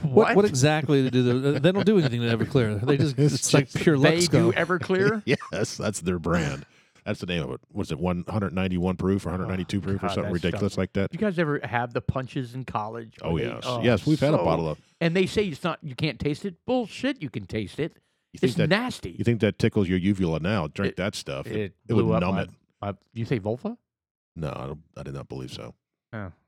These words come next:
Speaker 3: They also make a, uh, Juarez tequila.
Speaker 1: Juarez tequila?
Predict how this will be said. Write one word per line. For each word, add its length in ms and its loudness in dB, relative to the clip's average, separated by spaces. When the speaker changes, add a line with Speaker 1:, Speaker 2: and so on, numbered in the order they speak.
Speaker 3:
They 80 -2
also 200 0
make 200 -2
a, 180 -2
uh, 140 -4
Juarez 480 0
tequila. 460 -4
Speaker 1:
Juarez 640 -2
tequila? 580 -2